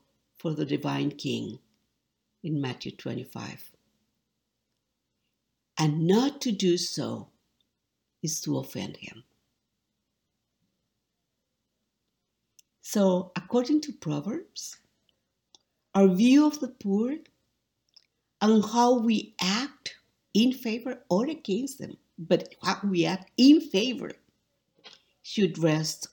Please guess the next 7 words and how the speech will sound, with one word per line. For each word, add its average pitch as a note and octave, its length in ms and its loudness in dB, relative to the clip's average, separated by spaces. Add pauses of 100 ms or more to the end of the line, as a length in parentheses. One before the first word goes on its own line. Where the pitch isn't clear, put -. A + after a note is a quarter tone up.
(200)
on D#3+ 140 0
our D3+ 120 0
theology, C#3+ 760 -6 (1080)
not E3 160 2
only C#3+ 500 0
our C#3 200 -8
sociology. - 800 -10